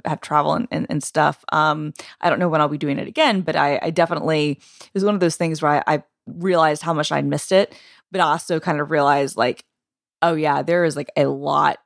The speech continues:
of work that is in, that is involved in, in this stuff. And, um, you know, like, it,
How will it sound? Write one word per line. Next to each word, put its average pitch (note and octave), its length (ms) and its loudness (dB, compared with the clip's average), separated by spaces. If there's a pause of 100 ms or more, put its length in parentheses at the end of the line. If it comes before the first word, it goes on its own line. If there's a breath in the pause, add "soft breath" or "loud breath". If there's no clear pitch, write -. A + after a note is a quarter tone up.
(200)
of D3 160 2
work D3 460 0 (480)
that E3 180 0
is D3+ 180 0
in, C#3+ 360 0
that - 120 0
is C#3+ 140 0
involved C3+ 640 0
in, C3 420 0
in C#3+ 180 2
this C3 120 0
stuff. - 480 -2 (120)
And, C3+ 520 0 (100)
um, C3 520 0 (600 soft breath)
you C3 180 -2
know, D3 180 4
like, C#3+ 300 -2
it, - 200 -2